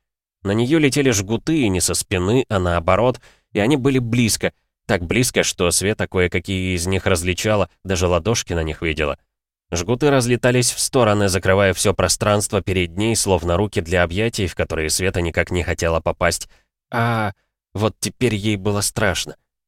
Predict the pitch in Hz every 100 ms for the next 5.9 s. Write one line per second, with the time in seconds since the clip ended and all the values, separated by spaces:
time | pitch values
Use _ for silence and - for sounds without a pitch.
0 | - 95 92 107 - 95 - - 120 117
1 | 101 _ _ _ 90 92 80 - 95 85
2 | 110 101 90 87 87 85 85 - 104 95
3 | 82 80 80 - - _ _ _ - 120
4 | 139 143 - - 117 123 127 127 110 107
5 | 104 92 - 87 92 87 71 57